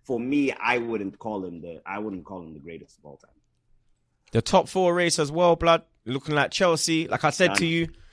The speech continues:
Speaker 2: you understand? They went to
Speaker 1: Yeah,
Speaker 2: the fucking
Speaker 1: well.
Speaker 2: Hammers. They got a one nil win. Mason Mount is another player that I wanna put some respect on. I've been a big, a big hater.
Speaker 1: A
Speaker 2: Well, not a
Speaker 1: hater.
Speaker 2: hater. I, I,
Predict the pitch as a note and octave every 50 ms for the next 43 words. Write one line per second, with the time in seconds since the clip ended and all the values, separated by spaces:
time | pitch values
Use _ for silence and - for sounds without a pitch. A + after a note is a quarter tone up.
0 | _ _ _ - B2 C#3 D3 D3 C#3+ C3+ - - F3+ F3 E3+ E3 E3 D#3+ D3+ D#3
1 | - B2 C3 C#3+ D#3 D#3+ D3 - E3 D#3 D3+ D3+ - - E3+ E3 E3 - D#3+ D3
2 | C#3 F3+ F3+ E3+ E3 E3+ E3 D#3 - - _ _ _ _ _ _ _ - G#2+ A2
3 | B2+ C3 A2+ C3 C3 C3+ D#3+ F3 E3+ E3 E3 E3 E3 E3 D#3+ D#3 E3+ F3+ E3+ E3+
4 | D#3+ D#3+ _ _ _ _ _ _ _ _ - D3 G#3 A3 G#3 - - F#3 F3+ F3+
5 | G3 G3+ F#3+ D#3 A#2+ C#3+ C#3+ C#3+ D#3+ E3 D#3 C#3 C#3 - - E3+ E3 D3+ C#3+ B2+
6 | A2 F2+ B2 B2 B2+ B2 A#2+ A2 - - - - - B2+ A2+ A2 A2 - - -
7 | B2 - - G#2 G2 A#2 C3 - D3 D3 C#3 C3 A#2+ - - E3+ E3 C#3+ A#2 -
8 | - _ _ - _ _ _ _ _ _ _ _ G#2+ G#2+ G2 - D#3+ D3+ B2 G#2+
9 | G2+ A2+ F3 F3 E3+ D#3 - - C3+ B2+ A#2+ - - - G#2 G#2 F#2+ D3 G#3 B3
10 | C#4 A3+ F#3 E3 D3 D3 G3 G#3+ F#3+ D#3+ B2 B2+ B2 G#2+ - - - - _ -
11 | B2 A2+ F#2+ - - -